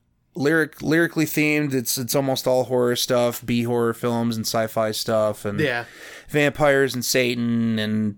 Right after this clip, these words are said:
Speaker 1: you know, fucking, lots of sex stuff in there. But they were one of the first bands to just, like, be horror, you know? Like
Speaker 2: Right.
Speaker 1: Alice Cooper and Screamin' Jay Hawkins and a couple of shock rockers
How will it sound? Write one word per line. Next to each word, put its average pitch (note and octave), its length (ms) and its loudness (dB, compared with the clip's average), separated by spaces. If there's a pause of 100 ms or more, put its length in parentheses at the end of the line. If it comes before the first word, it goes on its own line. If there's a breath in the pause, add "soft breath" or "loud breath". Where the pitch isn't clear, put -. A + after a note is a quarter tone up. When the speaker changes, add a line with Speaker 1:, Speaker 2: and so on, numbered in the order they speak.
(100)
Speaker 1:
you G#2+ 120 -2
know, G#2+ 320 0 (200)
fucking, A2+ 840 -2
lots A#2 260 -2
of A#2 60 -2
sex - 340 -2
stuff A2 340 -2
in G#2+ 120 -2
there. G#2+ 420 -2 (520 soft breath)
But A2+ 260 0 (340)
they D#3 120 4
were D#3+ 320 2 (960)
one C3+ 160 0
of C3 60 0
the A#2 60 -4
first B2+ 300 0
bands B2 420 0
to A2+ 80 -6
just, A2+ 340 -2
like, G#2+ 340 -2 (640 soft breath)
be A#2 160 2
horror, G#2 680 -2
you G#2+ 120 -6
know? G#2+ 340 -2 (540 soft breath)
Like A#2+ 120 2
Speaker 2:
Right. C#3 80 6
Speaker 1:
Alice D3+ 260 2
Cooper C3+ 680 4
and A#2 240 -4
Screamin' C3 340 -2
Jay A#2+ 160 0
Hawkins A2+ 800 0
and A2 120 -2
a A2+ 60 -4
couple A#2+ 260 -4
of A2 80 -4
shock A#2 360 -2
rockers G#2+ 840 -2